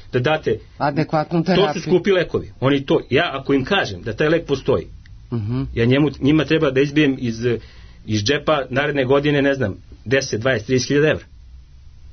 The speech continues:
Speaker 1: Ja prosto sam u velikoj dilemi, etičkoj. Znači, da li da kažem da se, da, da, da taj lek postoji i da nekog navedem da proda svoj stan?
Speaker 2: Da li će spasiti život?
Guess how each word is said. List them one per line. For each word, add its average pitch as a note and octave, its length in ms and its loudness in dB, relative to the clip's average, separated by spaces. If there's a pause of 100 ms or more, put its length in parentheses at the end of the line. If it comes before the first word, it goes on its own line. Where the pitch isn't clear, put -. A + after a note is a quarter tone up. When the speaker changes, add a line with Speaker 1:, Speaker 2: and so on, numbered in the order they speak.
(220)
Speaker 1:
Ja B2 140 0
prosto E3+ 500 0 (400)
sam D3+ 240 -2
u C3+ 80 0
velikoj E3 440 2
dilemi, D3+ 460 2
etičkoj. A#2 460 -2 (200)
Znači, G#2 240 -4
da B2 140 2
li D3 120 2
da B2+ 140 0
kažem A2 480 -4
da A2+ 120 -6
se, A#2 120 -8
da, A#2+ 200 -2
da, A#2+ 200 0
da A#2+ 160 0
taj C#3 200 0
lek C#3+ 180 0
postoji B2 480 0 (120)
i A#2+ 80 0
da B2+ 80 2
nekog C#3 360 2 (360)
navedem C3+ 380 0
da A#2+ 80 0
proda C3+ 240 2
svoj B2 180 0
stan? C#3 280 -2 (1040)
Speaker 2:
Da E3+ 200 2
li G3+ 120 0
će D#3 140 -6
spasiti D3 500 -2
život? D#3+ 480 0